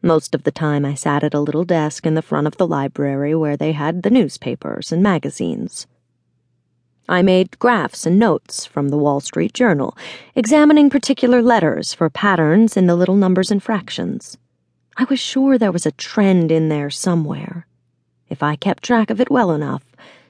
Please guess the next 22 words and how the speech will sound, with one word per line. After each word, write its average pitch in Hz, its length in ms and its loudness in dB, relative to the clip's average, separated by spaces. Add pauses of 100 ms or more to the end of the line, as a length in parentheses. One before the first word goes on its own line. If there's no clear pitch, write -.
(140)
I 202 60 -8
could - 140 -12
figure 196 360 0
it 156 80 -4
out. - 340 -14 (1600)
One 330 200 4
of 427 120 0
the 269 80 2
stories 240 500 4
I 196 120 0
remember 196 440 4
listening 175 460 0
to 180 320 -2
was 185 320 0
an 202 100 4
abridged 247 540 0
version 185 640 2
of 156 220 -10
The 170 100 -4
Hobbit - 460 -6 (360)
by 135 100 -2
J 214 380 4